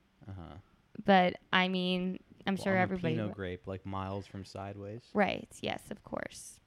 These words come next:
Speaker 1: Mm-hmm.
Speaker 2: Um, do you have any questions for me?
Speaker 1: Yeah. How are you feeling?
Speaker 2: Um, shocked.
Speaker 1: Mm-hmm.
Speaker 2: Just complete and utter shock. Like, I,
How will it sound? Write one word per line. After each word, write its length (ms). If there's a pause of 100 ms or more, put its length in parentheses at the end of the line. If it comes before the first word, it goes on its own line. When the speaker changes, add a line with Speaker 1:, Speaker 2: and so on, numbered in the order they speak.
(240)
Speaker 1:
Mm-hmm. 360
Speaker 2:
Um, 320
do 120
you 80
have 40
any 120
questions 420
for 180
me? 440 (1000)
Speaker 1:
Yeah. 200
How 140
are 80
you 140
feeling? 400 (880)
Speaker 2:
Um, 540 (300)
shocked. 760 (180)
Speaker 1:
Mm-hmm. 280 (460)
Speaker 2:
Just 360
complete 680 (120)
and 220
utter 540 (100)
shock. 500
Like, 300 (840)
I, 640